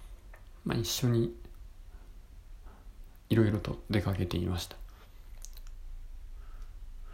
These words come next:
でね、そうするとやっぱり、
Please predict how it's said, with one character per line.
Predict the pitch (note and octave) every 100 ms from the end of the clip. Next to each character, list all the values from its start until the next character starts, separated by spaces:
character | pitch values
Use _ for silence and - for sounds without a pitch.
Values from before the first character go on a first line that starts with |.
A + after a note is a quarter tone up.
| - - - - - - - - - - - - -
で | A#2+
ね、 | A#2+ -
そ | - E3+
う | C#3+
す | D#3+
る | C#3
と | -
や | -
っ |
ぱ | - D#3
り、 | F3